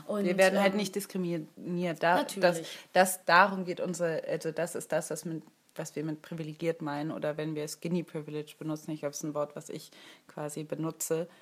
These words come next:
Speaker 2: dann ist das gesellschaftlich gemeint.
Speaker 1: Also, es ist natürlich immer die Frage, dürfen Leute über was reden, von dem sie selber nicht betroffen sind? Ich würde sagen, ja, wenn
Speaker 2: Mhm.
Speaker 1: der Ansatz ein ehrlicher ist und Versuch,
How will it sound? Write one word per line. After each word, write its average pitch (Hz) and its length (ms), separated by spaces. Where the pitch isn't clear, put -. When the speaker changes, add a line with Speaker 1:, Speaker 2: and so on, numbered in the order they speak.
Speaker 2:
dann 156 220
ist - 240
das 151 380
gesellschaftlich 175 800
gemeint. 156 440
Speaker 1:
Also, 208 120
es 190 80
ist 202 100
natürlich 226 420
immer 277 240
die 220 80
Frage, 196 420
dürfen 233 400
Leute 220 300
über 202 200
was 202 200
reden, 220 240
von 208 140
dem 202 120
sie 190 120
selber 190 280
nicht 190 160
betroffen 226 420
sind? 294 240
Ich - 160
würde 208 180
sagen, 180 340
ja, 214 360
wenn 214 120
Speaker 2:
Mhm. 190 40
Speaker 1:
der - 160
Ansatz 226 500
ein 202 80
ehrlicher 226 440
ist 220 120
und 214 240
Versuch, 208 360